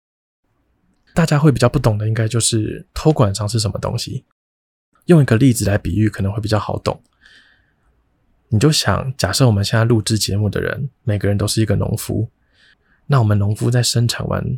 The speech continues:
自己的作物之后，就是我们这个自己的节目，因为我们找不到人来听，找不到人买，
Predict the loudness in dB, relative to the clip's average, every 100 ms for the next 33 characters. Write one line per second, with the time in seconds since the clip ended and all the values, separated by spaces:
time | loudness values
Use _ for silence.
0 | -8 -2 0 0 0 2 2 2 0 -4
1 | -4 -6 _ _ _ _ _ -4 0 0
2 | -2 -2 0 -2 -2 -4 -4 -2 -4 -6
3 | _ -20 -20 0 4 4 2 -2 0 0
4 | 2 0 -4 -4 -4 -6 _ -6 -4 2
5 | 0 0 -2 -4